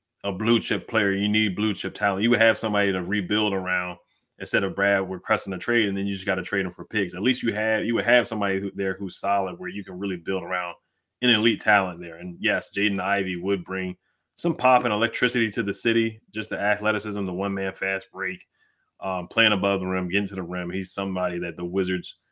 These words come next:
definitely could use. And I think he's a guy that would have multiple, multiple All-Stars before, um, his career is all said and done. And like you said, as, as far as trading, the Kings, they wanted Kuz. Percentage-wise, I think it's about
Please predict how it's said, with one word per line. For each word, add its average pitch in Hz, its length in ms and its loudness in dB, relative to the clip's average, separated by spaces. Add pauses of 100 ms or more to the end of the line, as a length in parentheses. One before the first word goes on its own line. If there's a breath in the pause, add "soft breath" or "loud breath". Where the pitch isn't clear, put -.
(340)
definitely 127 280 6
could 107 180 2
use. 101 260 2
And 101 80 2
I 107 80 6
think 131 260 2
he's 120 120 4
a 104 60 0
guy 98 180 2
that 95 100 0
would 95 120 0
have 95 160 2
multiple, 92 680 -2
multiple 117 580 2
All-Stars 92 720 -8 (720)
before, 98 580 0
um, 90 340 -4
his 104 140 -4
career 113 200 0
is 92 260 -4
all 98 200 -2
said 95 220 -4
and 85 160 -10
done. 90 240 0
And 87 160 -6 (540)
like 113 100 6
you 131 60 6
said, 123 160 6
as, 104 140 2
as 107 200 -4
far 120 260 4
as 101 120 0
trading, 127 640 -2 (280)
the 101 80 -8
Kings, 131 440 2
they 107 160 2
wanted 117 320 0
Kuz. 113 460 0 (480)
Percentage-wise, 143 960 2
I 113 220 6
think 117 240 -2
it's 101 80 -2
about 92 460 2